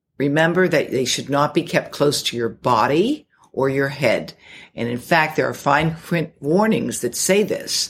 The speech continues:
that very few people ever read. They used to be in a little magazine, tiny print that they would put in the box. Now they put them in the operating system online that you can find that will tell you information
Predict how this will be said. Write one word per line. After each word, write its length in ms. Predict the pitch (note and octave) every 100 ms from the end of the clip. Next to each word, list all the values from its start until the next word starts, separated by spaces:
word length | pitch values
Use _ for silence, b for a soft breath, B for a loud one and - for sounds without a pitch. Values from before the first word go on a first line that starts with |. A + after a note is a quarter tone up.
| -
that 180 | D3 D3
very 240 | D#3 E3+
few 200 | E3+ F3+
people 260 | F3 D3+ D3+
ever 240 | C#3+ C#3+
read. 460 | C3+ G3+ D3 B2 C#3
They 180 | C#3
used 360 | C#3 E3 G#3+ -
to 60 | E3
be 220 | E3 D3+
in 80 | B2+
a 80 |
little 220 | C3 D3 C#3
magazine, 800 | C3+ C#3 D3 C3 C3 B2+ B2 -
tiny 360 | - D3 C#3+ -
print 380 | - D3+ C#3+
that 100 | B2+
they 100 | A#2
would 140 | A#2 A2+
put 160 | D#3 C#3
in 80 |
the 80 | A#2+
box. 580 | G2+ E3+ C3+ C#3 - - B B B -
Now 420 | D#3 F3 D#3+ D#3
they 120 | D3+
put 260 | C#3+ - E3
them 140 | D3+
in 80 | C3+
the 140 | B2 C3+
operating 560 | E3+ G3+ E3+ C#3 B2+
system 500 | - C#3 - C3 B2 A#2+ b b _ -
online 840 | D#3 F#3+ F#3+ F#3+ C#3+ - - C#3 - _
that 180 | - D3
you 120 | D3+
can 160 | D3+ C#3
find 500 | - E3+ D#3 C3 C3
that 140 | C3
will 100 | D3 C#3+
tell 360 | - A3 A3
you 400 | E3 - - - -
information 960 | E3+ E3 D#3 F3+ F#3 - A#2+ C3+